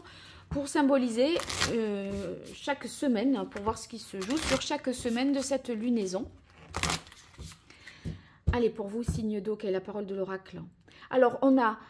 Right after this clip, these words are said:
euh, l'ange, le messager de vie, joie et vie,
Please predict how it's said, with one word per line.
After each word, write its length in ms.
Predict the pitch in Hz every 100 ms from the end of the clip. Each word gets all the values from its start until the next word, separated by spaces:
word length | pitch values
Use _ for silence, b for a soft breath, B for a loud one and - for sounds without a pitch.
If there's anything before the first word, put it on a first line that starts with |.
| B B B 214
euh, 160 | 208
l'ange, 460 | 220 277 285 254 226 180
le 240 | 226 262 311
messager 520 | 302 294 254 247 226
de 100 | 214
vie, 260 | 190 254 - - B B B
joie 440 | 202 240 247 247 247
et 140 | 202
vie, 260 | 160 202